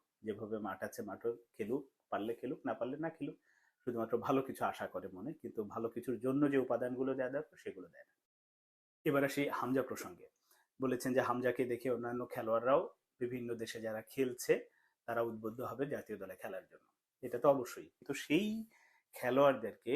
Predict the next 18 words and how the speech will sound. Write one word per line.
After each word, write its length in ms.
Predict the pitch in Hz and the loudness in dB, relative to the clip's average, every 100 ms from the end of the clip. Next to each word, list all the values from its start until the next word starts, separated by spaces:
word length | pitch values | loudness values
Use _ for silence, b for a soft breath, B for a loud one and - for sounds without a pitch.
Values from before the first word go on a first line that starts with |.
| 180 | 0
খুঁজে 320 | - 120 113 | -2 -6 -2
বের 180 | 113 110 | -2 -2
করা, 240 | 120 117 | 0 0
তাদের 240 | 117 101 110 | 0 -4 -6
সাথে 240 | 120 123 | -10 -6
যোগাযোগ 320 | 127 123 127 | -6 -4 -8
করা, 160 | - 143 | -8 -8
এটা 140 | 135 | -8
কি 120 | 131 135 | -12 -14
ফুটবল 280 | 104 110 | -8 -8
ফেডারেশন 400 | 113 117 120 - 120 | -6 -6 -6 -6 -8
নিজ 180 | 117 120 127 131 _ | -6 -8 -6 -8 _
উদ্যোগে 340 | 135 131 135 135 | -8 -2 -2 -2
করবে? 320 | - 170 - - _ _ _ _ _ _ | -2 -2 -2 -12 _ _ _ _ _ _
আমার 140 | 110 110 | -14 -12
প্রশ্নের 420 | 120 - 113 104 | -10 -8 -6 -4
জায়গাটা 360 | 101 101 101 | -4 -4 0
ওখানে। 280 | 120 117 135 | 0 0 -2